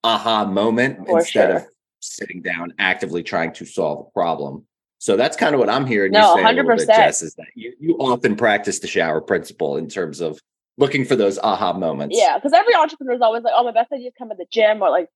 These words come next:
Speaker 2: the, the walking or whatever." And it's like, "Okay, cool. Then you need, need more of that. Like, you don't need one walk a day. You need to, like, have that, like, open freedom, like, regularly as, like, a good
Speaker 1: Yeah.
Speaker 2: chunk of your day." So how do you, how do you create a day where you have that mo-, most of that in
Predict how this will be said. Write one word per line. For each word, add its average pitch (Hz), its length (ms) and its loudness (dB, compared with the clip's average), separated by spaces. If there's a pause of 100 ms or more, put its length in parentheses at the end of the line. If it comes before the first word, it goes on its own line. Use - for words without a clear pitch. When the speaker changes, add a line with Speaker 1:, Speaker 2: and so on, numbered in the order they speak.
Speaker 2:
the, 160 380 2
the 175 80 -4
walking 208 480 2
or 202 80 -2
whatever." 202 500 2 (360)
And 190 80 0
it's 185 80 -6
like, 190 140 4
"Okay, - 140 -20
cool. 330 140 2
Then 214 160 -4
you 208 100 -8
need, 196 320 -6
need 196 240 -2
more 165 280 6
of 131 60 -6
that. 95 220 2
Like, 151 200 0
you 180 60 0
don't 214 100 2
need 214 140 -2
one 170 260 0
walk 156 260 0
a 135 40 -18
day. 90 200 -4
You 131 100 -8
need 170 180 -8
to, 175 80 -4
like, 117 180 2 (560)
have 160 300 2
that, 151 160 2
like, 156 180 0
open 175 340 -6
freedom, 143 300 -8
like, 147 180 -8
regularly 160 800 0 (320)
as, 143 100 2
like, - 100 -4
a 156 60 -2
good 175 160 2
Speaker 1:
Yeah. 196 140 4
Speaker 2:
chunk 277 180 4
of 208 100 4
your 131 120 2
day." - 320 2 (240)
So 190 100 -8
how 185 140 4
do 208 60 2
you, 202 120 4 (140)
how 208 80 4
do 202 80 4
you 208 60 -8
create 208 180 2
a 190 40 2
day 165 200 2
where 156 420 0
you 170 100 -12
have 165 180 2
that 147 120 -2
mo-, 156 140 -4 (100)
most 170 280 2
of 170 60 -4
that 147 140 2
in 131 80 -6